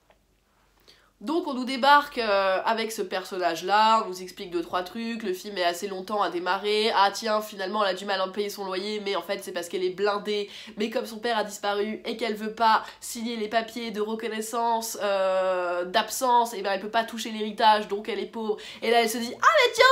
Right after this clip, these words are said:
si finalement j'allais le chercher, hein, maintenant que je sais extrêmement bien faire du vélo. » Ok, donc sur un coup de tête, elle se casse, elle y va. Les motivations là aussi sont quand même, pff,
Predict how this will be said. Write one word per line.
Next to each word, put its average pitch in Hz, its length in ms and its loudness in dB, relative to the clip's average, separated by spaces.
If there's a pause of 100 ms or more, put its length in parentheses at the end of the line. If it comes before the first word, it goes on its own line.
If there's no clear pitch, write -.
(120)
si 392 120 -6
finalement 466 460 4 (140)
j'allais 453 220 6
le 453 100 2
chercher, 466 340 2 (160)
hein, 381 380 6
maintenant 294 240 0
que 277 340 -2
je 254 140 -8
sais 277 220 -4
extrêmement 254 520 -4
bien 220 160 2
faire 208 240 2
du 185 100 -10
vélo. » 214 340 4 (720)
Ok, - 220 -4 (380)
donc 349 540 0
sur 311 240 2
un 294 100 4
coup 294 140 -2
de 226 40 -6
tête, 269 300 4
elle 220 160 0
se 247 80 -6
casse, 226 400 2
elle 202 140 -4
y 208 80 -8
va. 202 320 6 (360)
Les 233 140 0
motivations 226 680 -2
là 202 140 4
aussi 196 280 -4
sont 190 160 -6
quand 190 160 -2
même, 180 300 -2
pff, - 120 -20